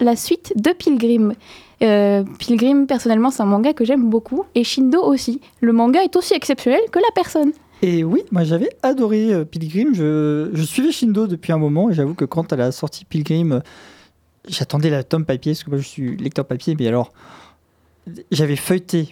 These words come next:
Speaker 2: Pilgrim, euh, pendant les premières Bitasia où elle avait montré quelques planches et j'étais là, j'attends le tome papier et j'ai dévoré le tome papier.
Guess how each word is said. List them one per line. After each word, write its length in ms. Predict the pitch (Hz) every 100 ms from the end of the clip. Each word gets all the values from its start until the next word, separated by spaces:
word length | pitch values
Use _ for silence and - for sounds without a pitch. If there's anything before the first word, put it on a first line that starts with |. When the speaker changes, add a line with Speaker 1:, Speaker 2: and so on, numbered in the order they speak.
| -
Speaker 2:
Pilgrim, 600 | 160 151 165 180 147 147
euh, 220 | 131 131
pendant 300 | 127 139 139
les 340 | 135 123 120 117
premières 420 | - 139 139 135
Bitasia 560 | 127 135 143 135 147 151
où 80 | 139
elle 60 |
avait 140 | 123 123
montré 300 | 131 139 139
quelques 240 | 131 -
planches 320 | 135 156 147
et 40 | 135
j'étais 200 | 127 127
là, 180 | 139 139
j'attends 540 | 139 139 _ 160 160
le 180 | 143 143
tome 200 | 139 139
papier 340 | 131 - 156
et 140 | 156 143
j'ai 160 | 147
dévoré 680 | 143 143 170 160 147 143 151
le 100 | 143
tome 200 | 139 139
papier. 380 | 127 - 147